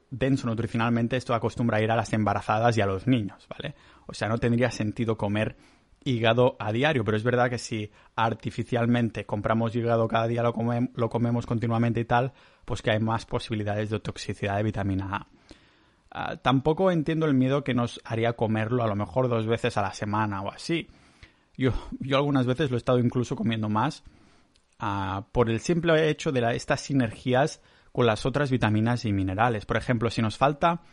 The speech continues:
vitamina D tres y K dos, es más probable tener toxicidad de vitamina A. Es como un empuje tirón, ¿vale? Eso de las vitaminas, la gente lo in-, lo intenta entender de una manera individual, pero realmente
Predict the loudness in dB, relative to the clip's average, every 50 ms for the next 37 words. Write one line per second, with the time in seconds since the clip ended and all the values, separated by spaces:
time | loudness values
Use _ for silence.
0 | -20 -20 -20 -20 -20 -12 -8 -4 -2 -2 -2 0 0 0 2 2 2 2 0 0
1 | -2 0 0 0 0 0 -2 -6 -8 -6 -6 -6 -8 -4 -2 -2 2 2 2 2
2 | 0 -2 -2 0 0 0 0 0 2 2 4 2 2 2 0 -2 -2 -4 -4 -2
3 | -4 -6 -8 -8 _ -8 -8 -6 -8 -8 -6 -2 -2 0 0 0 0 -2 -2 -2
4 | -2 -2 -2 0 -2 -2 -4 -6 -8 -10 -12 -20 _ _ _ _ _ _ _ -4
5 | -4 -2 0 0 2 4 4 6 6 4 4 4 2 0 2 2 -2 -4 -2 -2
6 | -6 -6 -8 -10 -16 -20 _ _ _ _ -8 -6 -4 -4 -4 -4 -4 -2 -2 -2
7 | -2 -2 -4 -6 -4 -4 -4 -2 -2 -2 -2 -4 -2 -2 -2 0 0 0 0 0
8 | 0 -2 -4 _ _ _ -20 -12 -6 -4 -4 -2 0 0 0 0 0 0 0 0
9 | 2 2 2 4 4 2 0 -2 -8 _ _ _ _ _ _ _ _ -2 0 2
10 | 2 4 4 4 2 2 0 0 0 0 0 0 2 4 6 6 6 6 4 2
11 | 0 0 0 2 2 2 2 2 2 0 0 0 0 -2 -2